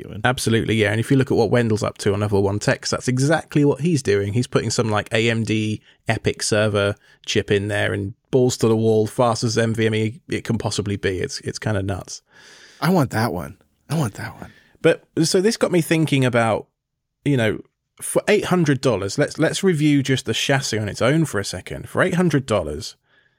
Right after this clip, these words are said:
Speaker 2: what else could I buy? And the obvious choice for me, at least, is the Rosewill L S V forty-five hundred U,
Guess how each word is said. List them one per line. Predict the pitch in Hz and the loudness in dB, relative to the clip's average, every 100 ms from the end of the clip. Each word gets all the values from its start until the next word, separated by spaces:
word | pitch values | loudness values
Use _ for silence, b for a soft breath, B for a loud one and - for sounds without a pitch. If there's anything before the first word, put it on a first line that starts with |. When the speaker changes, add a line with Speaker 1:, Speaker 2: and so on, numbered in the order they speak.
| _ _ | _ _
Speaker 2:
what | - 131 165 | -2 2 4
else | 160 139 | 2 2
could | 139 | 0
I | 120 110 | 2 2
buy? | 127 135 82 95 - | 2 0 -2 -6 -6
And | 117 120 123 - _ _ 135 | -2 0 -2 -6 _ _ -4
the | 131 127 123 117 117 - - | 0 2 2 2 -2 -4 -2
obvious | 175 - 139 117 | 0 2 2 2
choice | - - 139 - | -4 0 0 0
for | - 110 | -4 -4
me, | 131 190 | 0 2
at | 135 | 2
least, | - 101 98 - | 0 -4 -6 -8
is | 113 113 | -6 -4
the | - | -2
Rosewill | 120 131 160 151 131 127 123 110 - | 2 4 4 2 2 0 0 -2 -2
L | 127 120 | 0 0
S | - | -2
V | - 113 107 | -4 -2 -2
forty-five | - 117 110 107 104 107 | -2 -2 -2 0 0 0
hundred | 104 98 98 | -4 -2 -2
U, | 123 107 85 | 0 0 -2